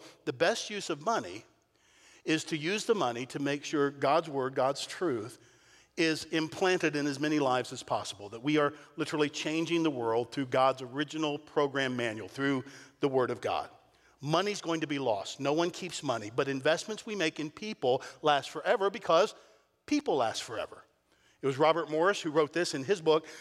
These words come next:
"The only lasting things you'll encounter today are people, our friends, our family, the lost, the lowly." So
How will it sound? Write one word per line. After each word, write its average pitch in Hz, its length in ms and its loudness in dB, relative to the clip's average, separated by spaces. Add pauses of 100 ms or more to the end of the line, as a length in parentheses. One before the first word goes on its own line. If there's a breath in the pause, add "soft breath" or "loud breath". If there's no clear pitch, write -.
(160 loud breath)
"The 165 120 0
only 220 220 4
lasting 185 400 2
things 185 280 -2
you'll 165 140 0
encounter 165 400 0
today 165 240 2
are 180 140 0
people, 151 460 -12
our 120 120 -4
friends, 175 560 -2
our 117 120 -2
family, 160 480 0
the 135 100 0
lost, 123 380 2
the 123 80 -4
lowly." 104 400 -4 (680 loud breath)
So 196 320 2